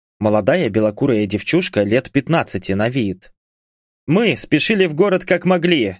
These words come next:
но светлые и темные оказались там раньше, гораздо раньше. Не было штурма, они не подводили армий. Они заранее скапливали своих людей внутри города.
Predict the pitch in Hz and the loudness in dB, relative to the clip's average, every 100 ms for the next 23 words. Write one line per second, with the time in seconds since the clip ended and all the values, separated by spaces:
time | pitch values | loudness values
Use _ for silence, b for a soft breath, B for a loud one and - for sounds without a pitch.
0 | - 135 139 185 185 160 156 - 151 - | -2 -2 0 0 2 2 2 2 0 2
1 | 202 143 120 120 123 143 135 170 156 - | 0 2 2 0 0 0 0 0 -2 0
2 | 160 156 156 - - 95 92 _ - 123 | 0 2 0 0 0 0 -2 _ -4 0
3 | 208 160 104 131 139 104 - 95 90 - | 2 0 2 2 2 -2 -2 -2 -2 -8
4 | _ _ _ - 220 165 123 120 - 190 | _ _ _ -2 0 2 0 0 0 0
5 | 120 107 92 90 _ 127 190 202 185 190 | 2 -2 -2 -6 _ -2 0 0 0 0
6 | 165 202 190 123 - 156 131 107 92 82 | 0 0 2 2 2 0 0 -2 -4 -6
7 | _ _ _ 120 156 170 156 175 185 139 | _ _ _ 0 0 2 2 2 0 0
8 | 120 - - 165 139 120 117 113 120 147 | 0 0 -2 -2 0 2 0 0 0 0
9 | 147 131 131 185 143 120 123 135 156 143 | 0 -2 2 0 0 0 0 0 2 2
10 | 175 113 98 95 87 | 2 0 0 -2 -4